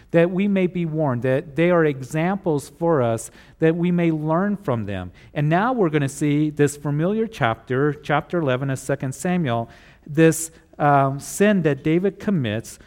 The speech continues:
with Bathsheba and has her husband killed. And so this chapter is gonna show us very,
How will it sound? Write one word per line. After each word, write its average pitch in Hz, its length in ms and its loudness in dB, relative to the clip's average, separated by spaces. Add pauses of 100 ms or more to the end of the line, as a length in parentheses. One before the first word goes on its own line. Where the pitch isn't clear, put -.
(120)
with 156 240 0
Bathsheba 147 840 0 (240)
and 143 160 0
has 165 380 0
her 165 140 0
husband 143 600 -4
killed. 117 520 0 (240)
And 143 140 -2
so 165 160 2
this 175 320 0
chapter 247 480 -4
is 139 140 -2
gonna 156 200 -2
show 170 320 0
us 135 140 -2
very, 190 640 0